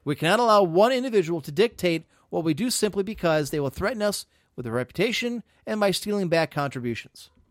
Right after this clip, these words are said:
Well, that's the problem. When you have a lot of your income coming through one particular stream,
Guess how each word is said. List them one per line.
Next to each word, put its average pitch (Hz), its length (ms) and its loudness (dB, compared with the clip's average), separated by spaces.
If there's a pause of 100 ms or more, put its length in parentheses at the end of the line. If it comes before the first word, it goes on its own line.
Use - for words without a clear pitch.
(1600)
Well, 160 240 2
that's 170 220 2
the 147 60 -10
problem. 160 380 4
When 139 140 0
you 151 80 0
have 147 480 4
a 87 180 -4
lot 151 240 4
of 156 120 2
your 156 140 0
income 175 400 0
coming 160 220 -4
through 147 180 -4
one 143 220 0
particular 156 320 -4
stream, 185 440 0